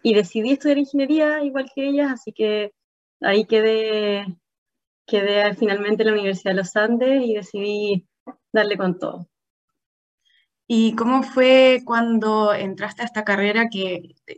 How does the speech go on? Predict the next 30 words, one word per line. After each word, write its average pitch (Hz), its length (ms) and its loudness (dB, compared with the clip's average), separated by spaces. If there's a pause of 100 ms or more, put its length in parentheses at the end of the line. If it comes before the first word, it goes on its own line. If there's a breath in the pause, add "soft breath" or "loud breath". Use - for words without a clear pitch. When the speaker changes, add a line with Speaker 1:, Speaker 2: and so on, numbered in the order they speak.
(120)
Speaker 2:
yo 185 280 0
creo 220 340 0
que 202 120 -2
puede - 460 -18
ser 202 160 -8
predominante 180 1040 -2
por 170 140 -4
hombres, 185 500 -4
o 156 40 -12
no? 160 200 -6 (1700 loud breath)
Speaker 1:
Sí, 302 380 4 (120)
pero, 240 720 2
mm, 226 400 2 (400)
en 220 140 2
realidad, 277 600 2 (480)
o - 40 -20
sea, 196 240 -14 (100)
la 208 140 -8
verdad 208 220 -2
es 254 80 -16
que, 254 320 -4
eh, 220 100 -2
no 220 100 0
me 240 80 -4
afectó 240 280 -6
en 226 100 0
gran 262 220 0
medida. 277 420 2
Yo 247 360 -8 (100)
venía, 240 680 -4